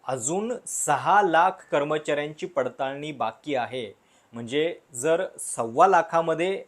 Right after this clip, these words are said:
दोन हजार सहाशे बावन्न लाभार्थी सरकारी महिला निघत असतील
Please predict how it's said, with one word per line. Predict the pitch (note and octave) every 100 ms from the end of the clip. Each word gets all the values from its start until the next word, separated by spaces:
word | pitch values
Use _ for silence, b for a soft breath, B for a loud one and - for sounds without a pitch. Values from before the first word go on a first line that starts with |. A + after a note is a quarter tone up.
| -
दोन | B2+ C#3+
हजार | C#3+ C#3+ D#3 D#3+
सहाशे | D#3 B2 A#2+ - F3
बावन्न | C#3+ B2+ B2 D#3 F#3 F#3+ G#3+ b b b -
लाभार्थी | C3+ B2+ B2+ C#3+ D3 E3+ E3+ -
सरकारी | - C3 C3 G3
महिला | G#3 D3+ D3 D3+
निघत | C3+ C3+ B2+
असतील | - - G2 G#2+